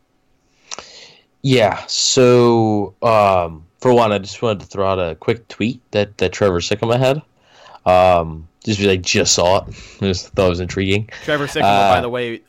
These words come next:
Speaker 2: up in Mobile, Alabama right now with the Pewter Report guys. They are at all the practices this week for the Senior Bowl. So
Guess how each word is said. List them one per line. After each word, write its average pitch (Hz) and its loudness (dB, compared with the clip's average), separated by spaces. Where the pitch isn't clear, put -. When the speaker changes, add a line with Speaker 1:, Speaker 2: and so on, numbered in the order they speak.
Speaker 2:
up 120 -8
in 110 -14
Mobile, 104 -8
Alabama 95 -10
right 87 -12
now 85 -14
with 87 -18
the 82 -20
Pewter 92 -14
Report 85 -14
guys. 87 -12
They 92 -12
are 87 -12
at 95 -10
all 104 -8
the 101 -12
practices 98 -12
this 92 -18
week 92 -16
for - -20
the 87 -20
Senior 92 -18
Bowl. 82 -16
So 87 -14